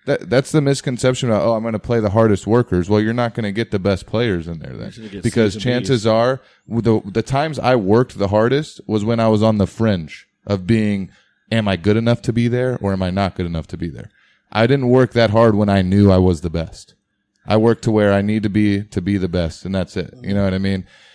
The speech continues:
Speaker 1: So for Higuita, I think the more game time he gets, the more times he'll prove. But I mean, I don't know what he, what he does in practice. He's obviously got that shoulder issue, but you see so many easy chances that are being missed,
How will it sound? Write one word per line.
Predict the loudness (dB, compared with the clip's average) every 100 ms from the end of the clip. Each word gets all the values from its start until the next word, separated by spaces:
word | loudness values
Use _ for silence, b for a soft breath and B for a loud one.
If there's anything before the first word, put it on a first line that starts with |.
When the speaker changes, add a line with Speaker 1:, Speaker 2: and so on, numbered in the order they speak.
| b
Speaker 1:
So | -4 2 4 4 4 0 -2
for | 2 4
Higuita, | 4 0 0 2 2 2
I | 0
think | 0 0 -2 -6 b b b b b -4
the | 4
more | 4 4
game | 2 2
time | 2 2
he | 2
gets, | 2 0
the | -2
more | 0 0
times | 0 -2 -2 -2
he'll | -2 0
prove. | 2 2 2 2
But | 2 2 -2
I |
mean, | -4 -4
I | -2
don't | -2
know | 0
what | 2 2
he, | 2
what | 0 0
he |
does | 0 -2
in | -4
practice. | -2 0 0 -2 -4 -4
He's | -4 -2
obviously | -2 -4 -4
got | -4 -2
that | -2
shoulder | -2 -2 0 0
issue, | -2 0 0 2 -2
but | -2 -2 -4 _ B B B B _ _ _ _ _ -10
you | -6
see | -2 -2
so | 0 0
many | 0 0 0 -2 -6 _ _ _ -10
easy | -4 -2 0 -2 -4
chances | -4 -4 -4 -6 -4
that | -2 -2
are |
being | -2 -4 -4
missed, | -6 -6 -8 -20